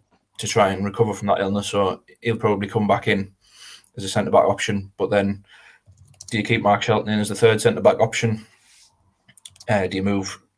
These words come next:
Regan Tumulty out over to the right? Uh, David Ferguson on the left. Uh, it'll be interesting to see what he does. Um, and, but like I said, it, this one absolutely is a free hit, you know, as, as much as it would be nice to progress and then try and get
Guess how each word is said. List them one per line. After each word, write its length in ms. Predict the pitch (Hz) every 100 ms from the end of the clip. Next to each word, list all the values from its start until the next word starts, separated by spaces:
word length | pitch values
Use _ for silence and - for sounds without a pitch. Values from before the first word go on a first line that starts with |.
| _
Regan 220 | 120 104 101
Tumulty 300 | 113 104 107
out 200 | 107 113
over 180 | 117
to 80 | 101
the 80 | 107
right? 340 | 107 104 - - - _ _ -
Uh, 120 | 95 - _ _ _ _
David 180 | - 110
Ferguson 340 | 117 107 107 110
on 60 |
the 60 | 82
left. 160 | 107
Uh, 160 | 104 - - - - -
it'll 120 | 95
be 80 | 123
interesting 400 | 127 127 - 104
to 60 | 101
see 140 | 107
what 160 | 104 101
he 60 |
does. 420 | 101 107 107 - -
Um, 460 | 107 107 104 107 - _ - _ - - - _
and, 160 | 208 - - - -
but 160 | -
like 140 | - -
I 20 |
said, 180 | - -
it, 180 | 73
this 180 | 110 113
one 140 | 104 101
absolutely 460 | 101 - 95 95
is 100 | 104
a 40 | 95
free 220 | 98 95
hit, 200 | 104 -
you 120 | 95
know, 200 | 95 98 -
as, 160 | 98 - -
as 140 | 98
much 160 | 110 101
as 100 | 98
it 80 | 95
would 120 | 98
be 80 | 98
nice 240 | 104 104
to 60 | -
progress 440 | 117 107 107 -
and 100 | 98
then 160 | 98 98 - - - -
try 180 | - 110
and 80 | 98
get 220 | 104 -